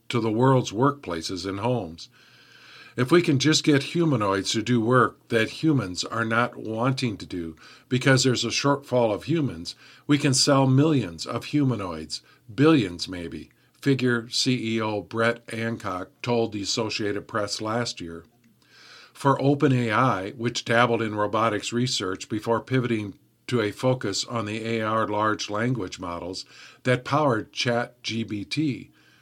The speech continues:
G P T, the partnership will open up new possibilities for how robots can help in everyday life, Peter Welander, the San Francisco company's vice president of product and partnerships,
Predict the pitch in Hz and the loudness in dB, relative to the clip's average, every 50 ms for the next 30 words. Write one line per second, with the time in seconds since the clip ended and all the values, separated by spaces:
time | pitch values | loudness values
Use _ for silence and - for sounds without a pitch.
0 | _ _ _ _ _ _ _ _ _ _ - - 139 147 139 135 - - - 156 | _ _ _ _ _ _ _ _ _ _ 0 2 2 2 0 -2 -6 -8 -4 -2
1 | 160 147 139 135 - - 104 90 92 92 95 _ _ _ _ _ _ - _ - | -2 -2 -2 -4 -4 -8 -6 -6 -8 -10 -12 _ _ _ _ _ _ -20 _ -12
2 | - 117 - - 139 147 156 131 127 113 - - 117 110 - 104 107 113 120 123 | -12 -6 0 4 4 4 4 2 -2 -4 -2 0 -2 -2 -2 -2 -2 0 2 0
3 | 123 127 120 117 120 120 - 117 131 160 151 135 131 139 143 135 135 139 107 110 | 0 0 0 0 0 0 0 0 0 0 0 0 0 0 2 2 0 -2 -4 -2
4 | 143 147 135 135 110 87 80 80 78 - - - - - - - - _ - - | -2 0 0 0 0 -2 -6 -10 -12 -12 -14 -18 -18 -20 -20 -20 -20 _ -6 -4
5 | 127 113 120 131 123 113 110 123 135 143 117 98 85 87 92 - - - 120 110 | -2 2 4 4 4 4 4 4 4 4 2 0 -4 -6 -8 -8 -4 -4 -4 -4
6 | 107 123 127 113 107 - 127 120 135 160 143 131 107 - 92 95 98 98 113 123 | -2 -2 -2 -2 -2 -2 0 0 2 2 2 0 0 0 -2 -4 -4 -2 0 0
7 | 123 92 78 - - - _ _ _ _ _ _ - - 131 135 127 113 98 101 | 0 -2 -4 -10 -18 -20 _ _ _ _ _ _ -6 0 0 2 2 2 2 2
8 | 104 117 117 107 98 92 90 92 - - - - - - - - 127 127 - 147 | 2 2 2 0 -2 -4 -6 -8 -8 -12 -18 -20 -20 -14 -8 -6 -4 0 2 2
9 | 135 131 135 135 123 - - 139 135 135 - 135 131 123 - - - 135 131 127 | 2 4 2 0 -2 0 0 0 0 0 2 2 2 2 2 0 0 -2 0 0
10 | 127 120 113 104 92 98 110 120 123 117 - - 120 123 120 110 117 110 113 104 | -2 -4 -4 -4 -2 -2 0 0 0 0 -2 -2 -2 0 0 0 -2 -2 -2 -4
11 | 95 - - - 120 113 117 113 104 - - 87 85 - 143 151 139 135 104 90 | -6 -8 -6 -2 0 0 0 0 -2 -4 -8 -12 -8 -4 -2 -2 -2 -2 -8 -10
12 | - - 98 87 - - - | -8 -8 -8 -8 -10 -12 -18